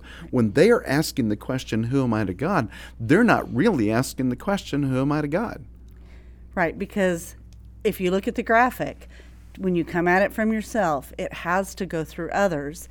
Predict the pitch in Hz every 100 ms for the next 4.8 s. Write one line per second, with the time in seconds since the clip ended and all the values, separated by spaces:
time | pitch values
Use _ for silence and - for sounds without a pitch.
0 | - 190 - - 240 233 220 220 214 202
1 | 196 262 254 214 202 202 - 208 - -
2 | 180 170 170 170 - - - - - -
3 | - - - - - - - - - 214
4 | 208 220 240 269 226 214 202 -